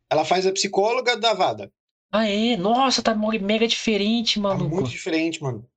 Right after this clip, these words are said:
Speaker 2: Caraca, ela tá, tipo, com cinquenta anos. O que aconteceu com ela, cara?
Speaker 1: Tá com trinta anos, cara.
Speaker 2: Tá com cara de cinquenta,
Speaker 1: Ela
Speaker 2: maluco.
Speaker 1: tá, tá bem
Speaker 2: Porra!
Speaker 1: acabada, tá diferentona,
Speaker 2: Aconteceu com ela,
Speaker 1: diferentona.
Speaker 2: mano. Caraca,
Speaker 1: Então ela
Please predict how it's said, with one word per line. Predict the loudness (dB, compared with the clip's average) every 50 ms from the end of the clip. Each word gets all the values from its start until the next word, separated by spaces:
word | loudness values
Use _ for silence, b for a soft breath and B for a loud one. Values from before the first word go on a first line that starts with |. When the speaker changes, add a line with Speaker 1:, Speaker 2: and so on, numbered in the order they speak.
| _ _ -2
Speaker 2:
Caraca, | 0 0 2 2 2 0 0 0 -2
ela | -2 0
tá, | 0 0 0 0
tipo, | -2 -4 -6 -8 -6
com | -4 -2 -2 -2 -2 0
cinquenta | 0 2 2 2 2 0 0 2 2 2
anos. | 2 2 2 2 0 0 -2
O | -2 -4
que | -4
aconteceu | -2 -2 0 2 2 2 4
com | 4 4
ela, | 4 4 4 4
cara? | 4 2 2 2
Speaker 1:
Tá | 0
com | -2 -8 -8
trinta | -4 -2 0 0 0 0 0 2 2
anos, | 2 2 2 0 -2 -2 -4
cara. | -4 -4 -6 -6 -6 -8 _
Speaker 2:
Tá | -4 -4 -2
com | -2 -2
cara | 0 2 2 2 2
de | 2 2
cinquenta, | 2 2 0 -2 -2 0 0 2 2 0 0 0 0
Speaker 1:
Ela | 2
Speaker 2:
maluco. | 2 4 4 2 2
Speaker 1:
tá, | 2 0 0 -2 -4 -4 -4
tá | -4 -2
bem | 0 0 2 4 4
Speaker 2:
Porra! | 4 4 4 2
Speaker 1:
acabada, | 2 2 4 2 2 2 0 -2 -2 0
tá | 0 0 0 0
diferentona, | -2 -6 -8 -10 -6 -2 0 2 2 2 2 2 2 0 -2 -4 -8 -4 _ 0 2 4 4 4
Speaker 2:
Aconteceu | 4 4 4 4 4 2 2 2 2 2 2 2
com | 2 4
ela, | 4 2 2
Speaker 1:
diferentona. | 2 2 2
Speaker 2:
mano. | 2 2 0 0 -2 -6 -8 _
Caraca, | -6 -4 -2 0 0 0 0 0 0 -2 -2 -2 -2 -2
Speaker 1:
Então | -2 -2 -2 0
ela | 2